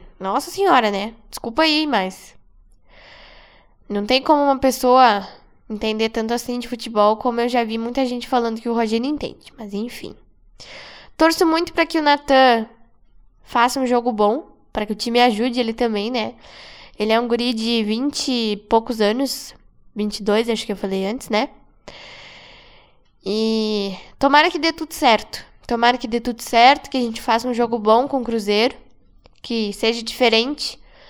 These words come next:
do jogo do primeiro turno, que a gente consiga ganhar. E é isso. E que essa derrota sirva de exemplo pro Grêmio não repetir o que aconteceu no sábado.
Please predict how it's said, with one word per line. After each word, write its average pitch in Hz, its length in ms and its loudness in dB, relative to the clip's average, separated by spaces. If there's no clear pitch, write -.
do 233 100 -4
jogo 233 220 2
do 233 100 -10
primeiro 233 360 -2
turno, 247 340 -6
que 262 80 -4
a 247 60 -2
gente 233 200 -6
consiga 240 340 -2
ganhar. 247 720 0
E 247 80 2
é 311 100 6
isso. 320 360 -4
E 233 80 -10
que - 140 -4
essa 254 240 2
derrota 247 800 4
sirva 311 460 0
de 269 100 -2
exemplo 277 480 0
pro 277 180 -4
Grêmio 254 340 2
não 254 200 0
repetir 262 600 -6
o 220 60 -8
que 254 100 -2
aconteceu 240 460 -2
no 247 100 -4
sábado. 208 440 -4